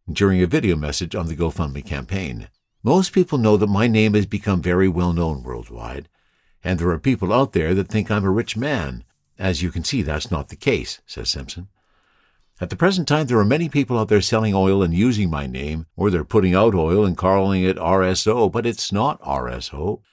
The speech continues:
I just want to warn the public that this is going on, so please be very careful. Don't waste your money." He says R S O is made from strains of strong indica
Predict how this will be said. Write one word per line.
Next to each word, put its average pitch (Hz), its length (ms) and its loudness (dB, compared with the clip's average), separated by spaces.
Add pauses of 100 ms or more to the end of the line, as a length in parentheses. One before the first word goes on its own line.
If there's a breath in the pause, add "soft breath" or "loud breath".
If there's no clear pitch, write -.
(340)
I 110 80 -2
just 175 180 -2
want 165 160 2
to 135 60 2
warn 127 240 2
the 117 80 0
public 120 360 0
that 101 140 -2
this 120 220 0
is 110 140 -4
going 107 280 2
on, 101 240 2
so 92 180 2
please 147 380 -2
be 85 160 -2
very 65 280 -6
careful. 71 480 -8 (140)
Don't 110 320 2 (140)
waste 92 380 2
your 82 80 -2
money." 78 400 -4 (380)
He 107 100 0
says 131 280 2
R 139 300 2
S 147 160 2
O 120 140 6
is 107 100 4
made 113 260 4
from 92 140 0
strains 107 400 2
of 85 100 0
strong 113 400 2
indica 127 600 0